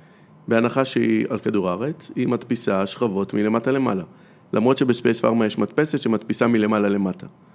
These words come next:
שזה הפוך. ממש מתוך נוזל אפילו. אה, אבל בחלל זה התגבש, ייצר משהו כמו אוריגמי כזה יפה, מאוד מדויק, מאוד, אה, אה, הומוגני, ומאוד שונה ממה שהתבטא כאן לידי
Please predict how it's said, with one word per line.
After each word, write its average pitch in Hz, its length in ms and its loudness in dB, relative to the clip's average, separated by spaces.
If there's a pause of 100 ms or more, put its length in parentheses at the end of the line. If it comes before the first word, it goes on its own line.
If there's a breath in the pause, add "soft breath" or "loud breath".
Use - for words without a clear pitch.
(200 soft breath)
שזה 95 220 -4
הפוך. - 400 -8 (760 soft breath)
ממש 110 280 0
מתוך 113 260 0
נוזל 95 320 0
אפילו. - 260 -10 (840 soft breath)
אה, 92 220 2 (100)
אבל 107 180 2
בחלל 143 600 2 (160)
זה 104 440 2 (240)
התגבש, 107 760 -2 (140)
ייצר 95 380 0
משהו 110 260 -2
כמו 110 140 0
אוריגמי 98 580 0
כזה 117 220 0
יפה, - 260 -2 (580 loud breath)
מאוד 107 260 2
מדויק, 123 520 2 (640 soft breath)
מאוד, 127 460 2
אה, 120 420 2
אה, 107 160 2
הומוגני, 107 640 2 (640 loud breath)
ומאוד 110 460 2
שונה 117 280 0
ממה 104 260 0
שהתבטא 95 460 -6
כאן 95 260 -4
לידי 90 360 -4